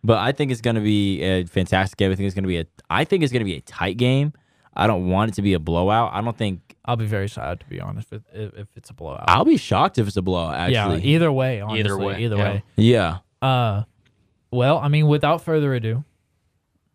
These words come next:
Speaker 2: whoever is brave enough to make their pick first, as you all know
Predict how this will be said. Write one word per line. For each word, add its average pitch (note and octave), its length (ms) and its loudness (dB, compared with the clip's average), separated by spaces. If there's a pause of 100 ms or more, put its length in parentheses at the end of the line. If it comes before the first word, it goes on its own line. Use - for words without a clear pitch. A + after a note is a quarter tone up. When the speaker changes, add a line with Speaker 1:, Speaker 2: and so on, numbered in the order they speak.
(220)
Speaker 2:
whoever B2 400 0
is C3 100 0
brave B2+ 280 -2
enough A#2+ 220 -4
to - 60 -8
make A#2 200 -4
their A#2 120 -2
pick A2+ 220 -6
first, A#2+ 420 -4 (500)
as B2+ 220 0
you C3 100 2
all C3 140 2
know A#2 280 -2